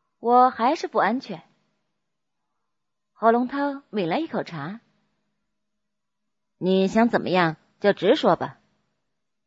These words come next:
”“好。”侯龙涛一拍手：“咱们明人不说暗话。”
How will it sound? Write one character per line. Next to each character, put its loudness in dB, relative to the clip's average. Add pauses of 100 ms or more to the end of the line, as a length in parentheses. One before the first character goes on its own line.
(960)
”“好。” 2 (1500)
侯 4
龙 2
涛 -2
一 -2
拍 -4
手 -6 (1500)
：“咱 -2
们 2
明 0
人 0
不 -6
说 -6
暗 -2
话。” -12